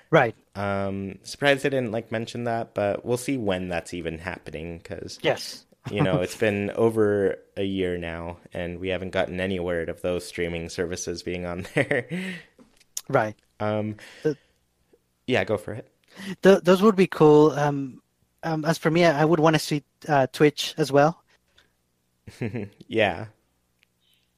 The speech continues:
Speaker 2: Um, okay, I think I'm getting some. Are there unmuted people in the chat still?
Speaker 1: Mm,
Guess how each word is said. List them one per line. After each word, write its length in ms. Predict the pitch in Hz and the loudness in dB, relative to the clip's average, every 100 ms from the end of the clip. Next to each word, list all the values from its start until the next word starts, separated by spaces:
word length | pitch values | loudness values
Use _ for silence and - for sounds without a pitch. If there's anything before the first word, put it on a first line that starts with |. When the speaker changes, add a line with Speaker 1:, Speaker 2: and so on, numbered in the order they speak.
| _ _ _ _ _ _ _ _ _ _ _ | _ _ _ _ _ _ _ _ _ _ _
Speaker 2:
Um, 420 | 117 117 117 117 101 | 2 4 2 0 0
okay, 480 | 135 139 120 90 87 - - _ - | 0 0 0 0 -2 -8 -16 _ -6
I 160 | 104 | -4
think 340 | 110 - 135 139 | -4 -6 -6 -4
I'm 140 | 131 | -4
getting 640 | 123 123 120 113 110 113 110 _ _ _ _ _ _ | -4 -2 -2 -4 -4 -8 -12 _ _ _ _ _ _
some. 720 | - - 117 110 113 113 107 - _ _ _ _ _ _ _ - _ _ _ | -14 -6 -2 -2 -4 -6 -8 -12 _ _ _ _ _ _ _ -20 _ _ _
Are 140 | 123 135 | 2 4
there 320 | 156 175 - | 4 4 2
unmuted 560 | 123 131 131 131 120 117 | 0 0 -2 -2 -2 -4
people 340 | 123 120 117 | -8 -4 -4
in 120 | 120 | -4
the 80 | 120 | -6
chat 400 | - 117 117 - | -4 -2 -2 -6
still? 520 | - 120 123 123 127 _ _ _ _ _ _ - - _ _ _ _ _ | -6 -2 -2 -2 -8 _ _ _ _ _ _ -20 -20 _ _ _ _ _
Speaker 1:
Mm, 680 | 156 165 180 180 180 175 180 | -10 -8 -6 -6 -6 -6 -8